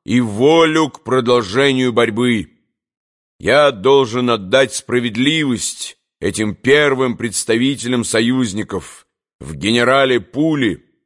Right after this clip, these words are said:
лейтенанте Эрлише, Гокье и других мы имели действительных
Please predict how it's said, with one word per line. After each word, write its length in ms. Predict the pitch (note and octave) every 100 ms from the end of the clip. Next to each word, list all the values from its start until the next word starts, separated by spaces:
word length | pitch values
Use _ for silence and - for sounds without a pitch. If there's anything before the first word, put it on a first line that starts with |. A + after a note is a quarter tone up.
| _
лейтенанте 840 | E2 G#2 - A#2 B2+ C#3+ C#3 A#2+ B2
Эрлише, 840 | B2 B2 C3 E3 D#3+ - A2 D#2+ _ _ _
Гокье 800 | - G#2+ - A2 A#2+ D3 D3 G#2+ _ -
и 120 | A#2
других 600 | G2 C3+ A2 D#3+ E3+ -
мы 240 | G#2+ C#3 C#3
имели 480 | C3 B2+ D3 D3 C3
действительных 1200 | F#2 A#2+ - - D3 F#3+ C#3+ C#3 A2+ F#2 -